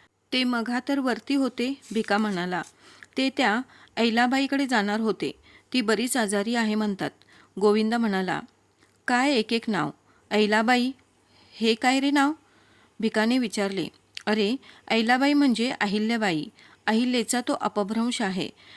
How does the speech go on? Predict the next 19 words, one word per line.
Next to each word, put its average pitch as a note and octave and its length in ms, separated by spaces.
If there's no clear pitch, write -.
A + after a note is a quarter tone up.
नावातला A3 600
अर्थ F#3+ 200
शोधून G#3 380
काढावा G#3 420
लागतो," G3 440
राम G3+ 280
म्हणाला. F#3 400
त्यांची B3 340
अशी C#4 220
बोलणी A#3+ 320
चालली G#3+ 320
होती, B3 300
तो B3+ 160
श्याम G3+ 340
आला. E3 240
"काय A3+ 180
रे B3+ 100
करता C#4 320
गोविंदा?" C4 480